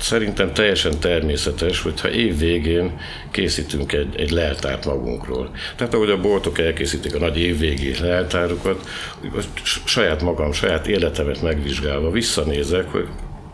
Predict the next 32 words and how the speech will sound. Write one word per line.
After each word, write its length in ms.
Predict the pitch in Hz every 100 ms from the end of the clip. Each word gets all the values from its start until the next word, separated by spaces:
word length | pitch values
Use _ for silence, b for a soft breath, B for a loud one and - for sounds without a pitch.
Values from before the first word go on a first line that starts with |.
| - - -
a 40 |
múltban 440 | 107 117 98 87 87
mi 140 | 110
volt 280 | 101 78 76
az, 120 | 76
ami 300 | 76 73 71 -
jól 200 | 90 95
sikerült, 580 | 85 82 78 76 69 65 - B B B B
amiben 240 | 82 78
fejlődtem, 760 | 73 90 87 82 76 78 69 65
növekedtem, 680 | 76 90 78 - 71 - 71
és 120 | 80
mi 100 | 127
volt 240 | 113 80 78
az, 120 | 87
ahol 300 | 73 69 65 -
stagnáltam, 840 | - - 92 90 87 80 76 78 76
esetleg 380 | 71 71 64 67
visszafejlődtem, 880 | 85 - 78 80 73 71 71 82
mi 100 | 101
az, 120 | 117 92
amin 220 | 90 85
változtatni 680 | 85 76 78 - - 67 71
kell. 240 | 71 69 - B B B B B
De 120 | -
nevezhetjük 580 | 101 90 78 82 76 -
ezt 200 | 80 -
egy 140 | 76
erkölcsi 640 | 80 82 73 73 76 71 67 -
leltárnak 640 | 82 78 76 78 71 -
is, 160 | 85 -
amit 320 | 78 78